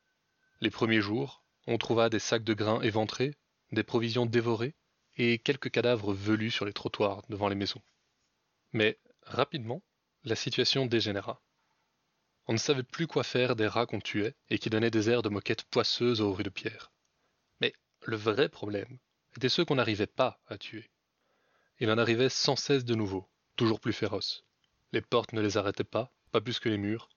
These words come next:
qu'ils soient de bois ou de pierre. Après une semaine,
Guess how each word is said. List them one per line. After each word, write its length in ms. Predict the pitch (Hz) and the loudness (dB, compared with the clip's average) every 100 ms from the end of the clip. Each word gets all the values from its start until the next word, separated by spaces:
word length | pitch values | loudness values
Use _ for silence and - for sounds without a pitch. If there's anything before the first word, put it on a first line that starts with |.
| _ _ _ - | _ _ _ -8
qu'ils 140 | 107 | -6
soient 140 | - 101 | -2 -2
de 60 | |
bois 400 | 98 101 101 104 | 0 2 2 2
ou 100 | 95 | -2
de 80 | 101 | -6
pierre. 440 | - 101 98 - _ _ _ _ _ _ _ _ _ _ _ _ _ _ _ _ _ _ _ _ _ _ | -8 -12 -14 -20 _ _ _ _ _ _ _ _ _ _ _ _ _ _ _ _ _ _ _ _ _ _
Après 300 | - - - - | -10 -2 -2 -2
une 160 | 160 165 | -4 -2
semaine, 580 | - 123 107 117 98 | 0 2 0 0 -6